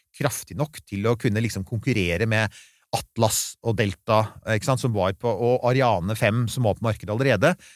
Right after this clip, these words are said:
så at du liksom kunne være i det markedet der og konkurrere med dem, og så skulle de konkurrere på pris. Det var jo en annen ting da, og det er jo at, ehm, dette med gjenbrukbarhet, det var ikke noe de kom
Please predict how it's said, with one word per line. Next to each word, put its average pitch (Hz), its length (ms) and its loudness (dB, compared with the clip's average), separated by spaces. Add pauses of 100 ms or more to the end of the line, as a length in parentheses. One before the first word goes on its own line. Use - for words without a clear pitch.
(160)
så 117 160 0
at 101 80 -2
du - 80 -6
liksom 107 200 -4
kunne 117 160 -6
være 110 280 -2
i 110 80 -6
det 110 160 -2
markedet 110 320 -4
der 135 240 0
og 110 80 -8
konkurrere 101 400 -4
med 110 80 0
dem, 147 160 4
og 113 60 -4
så 104 80 -6
skulle 101 180 -4
de - 60 -14
konkurrere 87 420 -2
på 95 120 -6
pris. - 420 -8 (1120)
Det 147 160 4
var 147 140 6
jo 110 60 4
en 113 100 4
annen 78 100 -4
ting 131 160 -2
da, 117 80 -2 (320)
og 110 80 2
det 123 140 4
er 92 240 -2
jo 104 60 -6 (120)
at, - 120 -10 (120)
ehm, 101 460 -2 (420)
dette 95 160 -10
med 98 160 -2
gjenbrukbarhet, 104 920 0 (260)
det 117 160 2
var 113 140 4
ikke - 100 -8
noe 117 160 0
de 107 80 -2
kom 107 220 -4